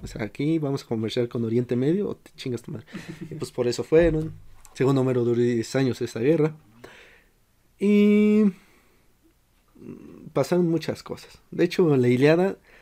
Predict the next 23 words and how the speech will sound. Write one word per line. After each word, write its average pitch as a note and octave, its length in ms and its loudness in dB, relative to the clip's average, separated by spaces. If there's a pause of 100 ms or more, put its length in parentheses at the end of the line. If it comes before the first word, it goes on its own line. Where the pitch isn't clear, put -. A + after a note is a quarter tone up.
(320)
dice E3 260 6
que B2 200 2
duró B2+ 220 6
diez C#3+ 180 6
años C#3 200 4
la A#2 100 0
guerra, C3 280 0 (520)
pero A#3 280 10 (480)
nada C3 220 0
más C3+ 160 2
nos B2+ 160 2
narra B2 260 2
el A#2 100 0
último A#2+ 300 -4
año, C3+ 160 -6 (1040)
ya C3+ 260 0
cuando A#2+ 280 0
fue C3 180 2
la B2 100 4
destrucción A2+ 460 -4
de A2 80 -4
Troya. B2+ 340 2 (2000)
Y, C#3 720 4